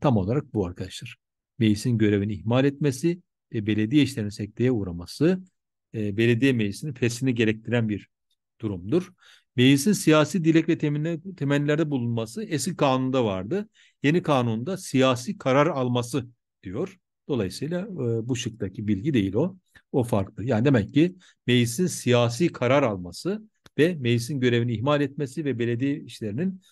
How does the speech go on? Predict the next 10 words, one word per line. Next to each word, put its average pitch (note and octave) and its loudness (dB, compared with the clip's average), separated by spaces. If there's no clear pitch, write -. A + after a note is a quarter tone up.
sekteye C3+ 2
uğraması A2+ -4
neymiş? A#2+ -2
Belediye A#2+ 4
meclisinin G#2 -2
feshini A2+ -4
gerektiren A#2 -6
bir A2 0
durum B2+ -4
imiş. A#2 -2